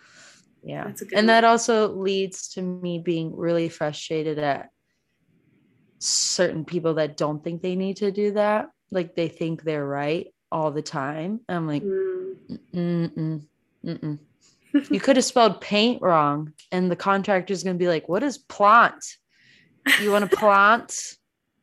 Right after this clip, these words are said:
Speaker 1: "Nah, I don't know what that is."
Speaker 2: I
Speaker 1: And then
Speaker 2: never
Speaker 1: they don't
Speaker 2: stepped on that.
Speaker 1: <laughs> Yeah, like, they, and then they don't paint the wall 'cause they thought you wanted a plant on the wall. Mm. <laughs>
Speaker 2: That's a good one. I think one time I accidentally spelled vanity.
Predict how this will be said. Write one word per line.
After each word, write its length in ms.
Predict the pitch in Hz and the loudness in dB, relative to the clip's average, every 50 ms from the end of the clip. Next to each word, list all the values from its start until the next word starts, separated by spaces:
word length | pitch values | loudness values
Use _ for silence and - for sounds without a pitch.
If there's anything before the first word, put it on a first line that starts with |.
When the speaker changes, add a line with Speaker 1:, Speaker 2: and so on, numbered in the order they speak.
| _ _ - | _ _ -12
Speaker 1:
"Nah, 300 | - 196 202 202 202 196 | -8 -6 -2 0 0 2
I 40 | 196 | 2
don't 160 | 190 190 185 | 2 0 0
know 120 | 185 175 170 | 0 0 -2
what 120 | 165 165 | -2 -2
that 240 | - 165 160 156 151 | -2 0 0 0 0
is." 340 | 151 151 151 151 151 147 - - - - - - - _ _ - | -2 -4 -4 -4 -6 -6 -8 -8 -10 -12 -12 -16 -20 _ _ 2
Speaker 2:
I 60 | 202 | 4
Speaker 1:
And 80 | 208 196 | 6 6
then 80 | 202 233 | 8 8
Speaker 2:
never 100 | 214 202 | 8 8
Speaker 1:
they 140 | 196 196 | 6 6
don't 180 | 196 202 202 196 | 8 8 6 6
Speaker 2:
stepped 220 | 190 190 - - | 4 2 0 -6
on 240 | 175 175 - 185 175 | -18 -18 -16 -12 -10
that. 200 | 175 - - - - _ _ _ _ - _ _ _ _ - | -8 -8 -8 -8 -10 _ _ _ _ -20 _ _ _ _ -8
Speaker 1:
<laughs> 300 | - 453 480 453 427 - | -2 0 0 0 0 2
Yeah, 240 | 370 370 339 262 240 | 4 6 8 8 8
like, 260 | 240 254 269 233 247 | 6 6 4 2 2
they, 180 | 247 226 226 214 | 0 0 2 2
and 160 | 240 233 240 | 0 0 0
then 160 | 247 247 247 | 0 0 0
they 140 | 247 247 247 | 0 0 2
don't 220 | 254 254 254 240 | 2 2 0 0
paint 240 | - 262 254 247 240 | -2 -2 -2 -2 -2
the 100 | 247 247 | -2 0
wall 380 | 254 277 285 254 208 185 170 _ - | 2 2 2 2 2 -2 -8 _ -10
'cause 120 | 233 226 202 | -10 -6 -2
they 120 | 233 233 | -2 -2
thought 180 | 226 233 226 214 | 0 -2 -4 -4
you 100 | 233 226 | -4 -6
wanted 260 | 220 226 226 220 220 | -4 -4 -4 -4 -6
a 60 | 220 | -6
plant 480 | 220 - - 240 208 196 185 175 165 - - | -8 -6 -6 -4 -4 -2 -2 -4 -4 -6 -4
on 160 | 180 180 175 | -4 -4 -2
the 80 | 175 175 | -2 -2
wall. 460 | 175 170 170 165 165 170 180 180 _ _ _ _ _ - | -2 0 0 0 -2 -2 -4 -8 _ _ _ _ _ -14
Mm. 300 | 214 214 214 214 214 202 214 _ _ - | -12 -10 -8 -8 -8 -10 -12 _ _ -10
<laughs> 1160 | - - - - - 403 - - 508 - - - 494 508 - - - - - - - _ - | -8 -8 -2 2 2 2 2 0 -6 -6 -2 -4 -4 0 2 0 0 0 -2 -8 -14 _ -8
Speaker 2:
That's 260 | 269 240 233 - 254 | -8 -8 -6 -2 0
a 20 | |
good 260 | 226 208 214 208 202 202 | 2 4 4 4 4 2
one. 280 | 196 190 190 190 185 - - - - - - - | 0 0 0 -2 -6 -10 -20 -20 -20 -20 -16 -12
I 40 | |
think 220 | 233 262 302 339 330 | -10 -4 -4 -2 0
one 140 | 240 214 214 | 2 2 4
time 300 | 226 233 247 - 220 208 | 4 6 6 4 4 4
I 180 | 196 190 185 196 | 2 2 0 -2
accidentally 440 | 220 226 233 220 220 214 214 214 214 | -2 0 2 2 2 2 0 -2 -4
spelled 480 | - - - 202 190 151 170 180 180 | -4 -6 -4 -4 -4 -4 -6 -10 -8
vanity. 760 | 185 180 175 175 180 180 196 208 202 214 220 214 214 214 226 | -4 -2 -2 0 0 0 -2 -2 -2 -2 -4 -6 -8 -10 -14